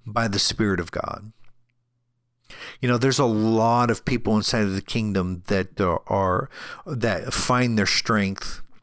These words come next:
in a lot of different things. And that is, uh, uh, substances, that is their, their own little kingdom, their entrepreneurship, their business, and their, and they find their strength in all of these different things.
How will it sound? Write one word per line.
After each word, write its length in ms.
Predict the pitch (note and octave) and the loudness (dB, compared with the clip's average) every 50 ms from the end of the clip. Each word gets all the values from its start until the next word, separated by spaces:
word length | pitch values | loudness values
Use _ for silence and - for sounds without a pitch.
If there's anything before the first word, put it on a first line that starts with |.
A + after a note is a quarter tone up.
| _ _ _ _ | _ _ _ _
in 120 | - A#2 G2+ | -4 -2 0
a 100 | G2+ F#2+ | 0 2
lot 300 | F#2 G2 G2+ G2+ G2 F#2+ | 2 2 2 2 2 0
of 140 | F#2+ E2+ - | 0 -2 -4
different 340 | F#2+ - - - F#2 G2 | -4 -4 -4 -4 -6 -6
things. 600 | - - G2+ - - E2+ - - - - - - - - - - - - - - - - - - | -6 -6 -8 -8 -8 -10 -10 -6 -4 -4 -4 -4 -8 -14 -20 -20 -20 -20 -16 -16 -16 -16 -10 -6
And 160 | - G#2+ G#2+ G2+ | -4 -2 0 0
that 180 | G2+ G2+ F#2+ | -2 -2 -2
is, 300 | G2 F#2+ F#2+ F2+ - - | -2 -4 -2 -2 -2 -2
uh, 380 | G2+ F#2 F#2+ F#2 F#2+ - - - | 0 0 0 -2 -2 -4 -6 -6
uh, 80 | G2 G2+ | -6 -4
substances, 1400 | - - - - - B2+ A2+ - - - - - F#2+ F2+ - - - F#2 F2 F2 F2 G2 G2 F#2+ - - - - | -2 -2 0 0 0 0 0 0 -2 -4 -4 -4 -6 -4 -4 -4 -4 -4 -4 -6 -8 -8 -6 -4 -4 -4 -4 -4
that 200 | - F#2+ F#2+ F#2+ | -6 -6 -6 -6
is 440 | G2 G2 F#2+ F#2 F2+ - - - - - - - - - - _ | -4 -6 -6 -4 -4 -4 -4 -4 -4 -8 -14 -20 -20 -20 -20 _
their, 760 | - A#2 F#2+ F2 - A2 G#2+ G#2 G2+ G2 G2 F#2 F#2 F2 - - | -10 -10 -8 -4 -2 0 0 2 2 2 2 2 2 0 -2 -4
their 460 | C3 A#2 G2+ - G#2 G2 F#2 F2+ - - - | -8 -12 -6 -4 -2 0 0 -2 -2 -4 -4
own 240 | B2 A#2 A2 G#2+ | -2 -2 -2 -2
little 180 | G#2 F#2+ G2+ G2 | -2 -2 -2 -4
kingdom, 800 | - - - - A#2+ A2 G#2 F#2+ F#2 F2+ F2+ E2+ F2 F2 F2 F2+ - | -4 -4 -6 -4 -4 -4 -4 -2 -2 -4 -4 -6 -8 -10 -12 -8 -4
their 120 | F#2 E2 | -4 -4
entrepreneurship, 1080 | - A2 A2 G#2+ - - - - G2+ G#2 G#2+ A2 A2 G2+ F#2 - - - G2 F2 - | -2 -2 -4 -4 -4 -4 -4 -4 -4 -2 0 0 2 2 2 0 -2 -2 -4 -6 -4
their 120 | - F2+ F2 | -4 -4 -4
business, 760 | F2 F#2+ - G#2 G#2 F#2+ - - G2 F#2 F2+ E2+ - - F#2 | -4 -6 -4 -2 -2 -2 -2 -2 -2 -2 -2 -2 -2 -2 -4
and 180 | F2 F2 F2+ | -4 -4 -6
their, 120 | F2 E2 - - - - - - - | -6 -8 -8 -10 -12 -12 -12 -10 -6
and 180 | - A2 G#2+ G#2 | -4 -2 0 0
they 80 | G2+ | 0
find 420 | - - - D3 C#3+ D3 D3 C3+ B2 | 0 0 0 2 2 2 2 2 2
their 60 | A2+ | 2
strength 420 | - - - - C3 A#2+ A#2 - | 0 0 0 0 0 0 0 0
in 120 | A2+ G#2 - | -2 -2 0
all 200 | - B2+ B2 A#2+ | 0 2 2 2
of 60 | A2+ | 2
these 240 | A2+ A2+ G#2+ - - | 2 2 2 0 0
different 380 | - A#2 - - G#2 G2 - | 0 -2 0 0 -2 -4 -2
things. 560 | - - A#2+ A2 G2 F2+ F2+ F2+ - - - | -2 0 0 2 0 0 -2 -2 -4 -4 -4